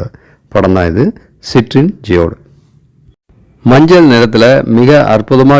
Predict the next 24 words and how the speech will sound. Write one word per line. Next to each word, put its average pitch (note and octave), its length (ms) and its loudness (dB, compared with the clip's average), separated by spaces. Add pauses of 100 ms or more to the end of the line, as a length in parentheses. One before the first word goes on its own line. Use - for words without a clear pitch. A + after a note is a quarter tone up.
ஜொலிக்கிறதுனால G2+ 720 0 (460)
இந்த B2+ 200 2 (140)
கல்லை G#2 280 2 (240)
சூரியன் D3 540 2
கல் G#2 160 0 (140)
அப்படின்னு F#2+ 320 -2 (100)
சொல்லுவாங்க. E2+ 340 -2 (160)
சூரியன் A2 380 0
மாதிரி G2+ 160 -2 (100)
பிரகாசமா F#2 600 -4
இருக்கு F2 260 -10 (520)
அப்படிங்கிற F#2 380 -2
அர்த்தத்துல F2 380 -2 (580)
இந்த E3+ 120 2 (120)
கல்லுக்கு C3 380 2 (640)
ஏற்கனவே A#2+ 440 0 (280)
stone A2 320 -2
of G#2 60 -6 (180)
abundance-னு G#2 600 -2
பார்த்தோம். F2 320 -4 (140)
அது A2 160 0
மட்டும் A#2+ 240 0
இல்லாம F2+ 320 0 (960)
மர்ச்சன்ட்ஸ் D#3 640 0